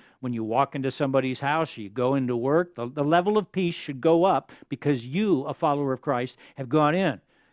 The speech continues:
But it's interesting what Jesus said to the disciples. When you enter into a house, you're to say,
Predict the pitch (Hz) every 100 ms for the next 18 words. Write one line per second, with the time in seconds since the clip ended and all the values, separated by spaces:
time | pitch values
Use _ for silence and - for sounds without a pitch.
0 | _ _ 160 165 214 226 156 170 160 131
1 | 156 143 - 156 139 123 131 - 190 185
2 | 110 95 165 160 190 190 190 - 180 208
3 | 185 170 160 151 135 123 156 185 147 -
4 | 143 135 - 214 156